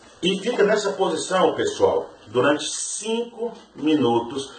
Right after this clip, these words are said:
ouvindo uma música, relaxando, aproveitando esse momento, respirando corretamente,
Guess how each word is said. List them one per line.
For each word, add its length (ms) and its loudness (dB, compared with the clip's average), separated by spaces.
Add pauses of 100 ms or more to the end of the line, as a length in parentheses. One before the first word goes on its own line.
(220)
ouvindo 340 4
uma 160 6
música, 480 4
relaxando, 880 4
aproveitando 840 2
esse 200 -2
momento, 500 0
respirando 720 0
corretamente, 1200 -2